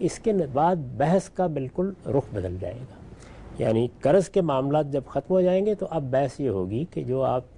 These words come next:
कारोबार कर रहे हैं, सरमायाकारी कर रहे हैं, financing कर रहे हैं, बेओ शरा कर रहे हैं, उसमें कहीं दीन और अखलाक के उसूलों की खिलाफवर्जी तो नहीं कर रहे। जैसे ही आप इस बहस को तब्दील कर देंगे और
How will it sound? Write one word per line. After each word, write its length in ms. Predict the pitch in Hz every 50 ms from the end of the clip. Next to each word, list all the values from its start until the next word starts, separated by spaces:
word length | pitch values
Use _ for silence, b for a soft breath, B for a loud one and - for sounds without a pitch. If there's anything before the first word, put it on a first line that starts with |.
| - -
कारोबार 400 | 98 98 110 104 107 151 170 156
कर 180 | 123 - 90
रहे 200 | 85 87 85 87
हैं, 80 | 90 85
सरमायाकारी 680 | - - 107 107 104 104 104 104 101 - 98 98 113 110
कर 140 | - 113 104
रहे 200 | 101 101 104 120
हैं, 80 | 151
financing 600 | 160 - - 98 92 90 90 87 87 - 104 98
कर 120 | - 104 101
रहे 260 | 101 101 104 107 98
हैं, 160 | 107 123 113
बेओ 220 | 104 123 135 135 117
शरा 260 | - - 117 131 156
कर 180 | 151 - 147
रहे 280 | 143 147 151 156 147 156
हैं, 100 | 190 214 B B B B B B B B -
उसमें 420 | 196 180 - - 240 254 262 254
कहीं 320 | 254 196 147 156 180 196 214 - - B B B B B - -
दीन 380 | 104 101 123 147 185 214 220 196
और 120 | 165 147
अखलाक 380 | 123 - - 113 104 113 131 127 - -
के 80 | 165
उसूलों 420 | 151 135 - - 127 120 131 147 143
की 120 | - 143
खिलाफवर्जी 520 | - - 147 120 101 101 104 117 123 143 147
तो 140 | - 160
नहीं 120 | 165 214 240
कर 160 | - 208 175
रहे। 180 | 160 165 165 165 B B B B B B B B - 104
जैसे 400 | 87 110 117 131 131 - - 220
ही 140 | 233 233 226
आप 300 | 185 160 156 156 - 147
इस 260 | 120 - - - - - - - 175
बहस 320 | 123 107 117 139 131 -
को 120 | - - 135
तब्दील 440 | - - 104 90 90 156 202 226 220
कर 180 | - 170 123
देंगे 420 | 101 95 98 95 87 90 123 175 - - B B B B B B - -
और 340 | - 101 104 110 110 123